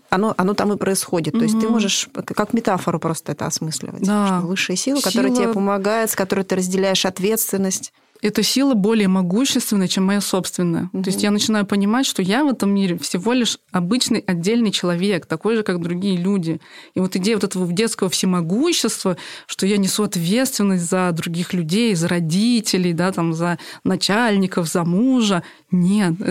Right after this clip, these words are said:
Speaker 1: То
Speaker 2: это,
Speaker 1: есть
Speaker 2: это иллюзия.
Speaker 1: сама идея в том, чтобы немножко под-, ну, и даже не немножко, а чтобы отдать уже это всемогущество куда-то на
Speaker 2: Да,
Speaker 1: сторону, да, и
Speaker 2: да.
Speaker 1: освободиться
Speaker 2: Да.
Speaker 1: от этой жуткой ответственности, от груза, от тревоги за то, что ты не обеспечиваешь как
Speaker 2: Мгм,
Speaker 1: надо. И
Speaker 2: мгм.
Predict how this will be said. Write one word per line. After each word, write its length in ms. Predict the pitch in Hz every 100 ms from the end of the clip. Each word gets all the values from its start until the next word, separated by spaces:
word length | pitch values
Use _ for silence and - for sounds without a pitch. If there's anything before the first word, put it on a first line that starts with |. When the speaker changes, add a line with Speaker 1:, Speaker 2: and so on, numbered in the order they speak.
| 180
Speaker 1:
То 80 | 190
Speaker 2:
это, 200 | 196 196
Speaker 1:
есть 100 | 190
Speaker 2:
это 160 | 185 208
иллюзия. 140 | 208
Speaker 1:
сама 280 | 220 233 254
идея 200 | - 247
в 60 | 233
том, 160 | 302
чтобы 240 | 302 233 202
немножко 440 | 202 214 254 -
под-, 380 | - 214 190 -
ну, 200 | 208 214
и 200 | 190 190
даже 300 | 175 170 175
не 80 | 190
немножко, 440 | 208 220 214 -
а 20 | 170
чтобы 260 | - 185
отдать 480 | - 190 190 214 214
уже 160 | 175 170
это 140 | 160
всемогущество 880 | - 175 180 196 320 359 - - 175
куда-то 380 | 190 190 208 190
на 180 | 180 196
Speaker 2:
Да, 160 | 196
Speaker 1:
сторону, 260 | 190 170 170
да, 100 | 233
и 20 |
Speaker 2:
да. 80 | 190
Speaker 1:
освободиться 800 | 185 190 196 196 185 175 - - 196
Speaker 2:
Да. 260 | 190 190
Speaker 1:
от 120 | -
этой 160 | - 190
жуткой 360 | 180 240 - 175
ответственности, 680 | 170 185 247 - 185 - 165
от 100 | 170
груза, 540 | 180 180 226 202 170
от 120 | 165
тревоги 460 | - 175 160 190 208
за 120 | 185
то, 120 | 185
что 160 | 180 180
ты 160 | -
не 200 | 165 165
обеспечиваешь 340 | 160 170 - 170
как 540 | 170 - 170 170 208
Speaker 2:
Мгм, 100 | 208
Speaker 1:
надо. 240 | 208 214 -
И 120 | -
Speaker 2:
мгм. 340 | 196 208 208